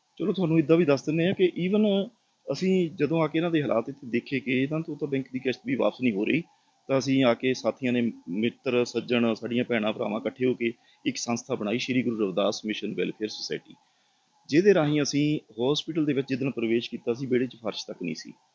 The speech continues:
ਕੰਧਾਂ 'ਤੇ ਰੰਗ ਨਹੀਂ ਸੀ, ਕੋਈ ਵਾਟਰ ਕੂਲਰ, ਗੀਜ਼ਰ, ਹੀਟਰ, ਇਨਵਰਟਰ, ਮਤਲਬ ਸਹੂਲਤ ਪੱਖੋਂ ਵਾਂਝਾ ਸੀ, ਇਮਾਰਤ ਜ਼ਰੂਰ ਸੀ। ਸਾਨੂੰ ਨਹੀਂ ਪਤਾ ਜਿੱਦਾਂ ਇੰਨਾ ਪੈਸਾ ਆਇਆ, ਉਹ ਮੈਨੇਜਮੈਂਟ ਨੇ ਕਿਸ ਹਿਸਾਬ ਨਾਲ ਇਹਦੀ ਕੀਤੀ ਆ,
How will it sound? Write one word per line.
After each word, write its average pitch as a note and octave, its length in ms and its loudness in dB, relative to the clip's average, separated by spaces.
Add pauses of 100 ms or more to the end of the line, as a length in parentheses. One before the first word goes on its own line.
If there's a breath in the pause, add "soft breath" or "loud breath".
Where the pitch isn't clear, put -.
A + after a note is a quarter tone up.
(260)
ਕੰਧਾਂ C3+ 260 2
'ਤੇ C3 140 0
ਰੰਗ A2 200 0
ਨਹੀਂ A#2 160 2
ਸੀ, A#2 320 -2 (280)
ਕੋਈ A#2+ 120 -2
ਵਾਟਰ A#2+ 380 2
ਕੂਲਰ, A#2+ 360 0
ਗੀਜ਼ਰ, G#2+ 520 -4
ਹੀਟਰ, A#2+ 440 -4 (520)
ਇਨਵਰਟਰ, A2+ 600 0 (440)
ਮਤਲਬ D3+ 320 -2 (460)
ਸਹੂਲਤ D3 480 0
ਪੱਖੋਂ D#3+ 320 -2
ਵਾਂਝਾ C#3+ 280 2
ਸੀ, D3+ 260 -2 (400)
ਇਮਾਰਤ A#2+ 340 2
ਜ਼ਰੂਰ A2+ 260 -2
ਸੀ। A#2 200 -6 (420 soft breath)
ਸਾਨੂੰ C#3+ 300 0
ਨਹੀਂ F#3+ 100 2
ਪਤਾ E3 220 2
ਜਿੱਦਾਂ D3+ 240 0 (100)
ਇੰਨਾ D3 220 -2
ਪੈਸਾ B2 300 -2
ਆਇਆ, A2 320 4 (540)
ਉਹ C#3 320 0 (160)
ਮੈਨੇਜਮੈਂਟ B2 520 0
ਨੇ B2 240 0
ਕਿਸ B2+ 260 -6
ਹਿਸਾਬ A2+ 260 2
ਨਾਲ A2+ 360 0 (580)
ਇਹਦੀ C3 280 -2
ਕੀਤੀ B2+ 380 -6
ਆ, B2 260 2